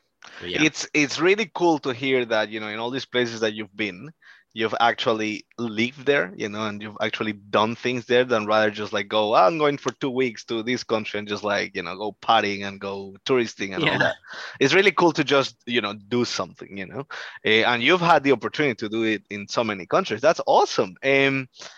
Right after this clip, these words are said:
Speaker 1: Mm-hmm.
Speaker 2: so now here, um, how was your experience settling in? Did, was Wellington the first city that you arrived in and where you've been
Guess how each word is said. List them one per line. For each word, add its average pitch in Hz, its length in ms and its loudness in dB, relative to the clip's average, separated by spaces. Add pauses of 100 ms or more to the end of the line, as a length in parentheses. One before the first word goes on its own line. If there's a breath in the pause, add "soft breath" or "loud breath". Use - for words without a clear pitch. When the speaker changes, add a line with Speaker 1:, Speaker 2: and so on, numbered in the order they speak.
(200 loud breath)
Speaker 1:
Mm-hmm. 110 200 -16
Speaker 2:
so 185 180 4
now 180 380 8
here, 165 520 0 (200)
um, 147 580 -4
how 170 240 4
was 160 180 2
your 135 500 0
experience 139 500 -6
settling 131 460 -2
in? 160 160 -4
Did, 113 180 0
was 120 200 2
Wellington 156 400 0
the 135 80 -4 (120)
first 143 180 -4
city 156 200 -4
that 147 140 -2
you 139 100 -4
arrived 143 380 0
in 170 140 -8
and 135 120 -12
where 127 120 -4
you've 127 240 -6
been 135 380 -6